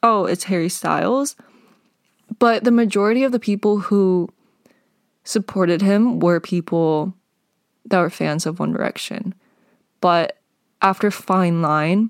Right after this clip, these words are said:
it was like, I don't know. It was, like I said, it was like a, it was like a surge of new fans, which is great for Harry, you know? I truly think he deserves it all.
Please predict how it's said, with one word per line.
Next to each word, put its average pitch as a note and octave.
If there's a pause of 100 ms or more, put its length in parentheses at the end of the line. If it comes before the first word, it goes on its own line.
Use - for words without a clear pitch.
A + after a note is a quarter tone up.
(140)
it A#3+
was A3+
like, F3+ (580)
I A#3+
don't C4+
know. A3 (100)
It C4
was, B3+
like A#3
I B3+
said, A3
it F#3
was G3+
like G3
a, F3+ (540)
it A#3+
was A3
like G#3
a F#3+
surge F#3
of E3
new E3+
fans, - (500)
which G#3 (140)
is F#3+ (160)
great A3
for A3
Harry, G3
you E3+
know? D#3+ (280)
I A3
truly G#3+
think E3+ (420)
he E3+
deserves D#3+
it F3
all. D#3+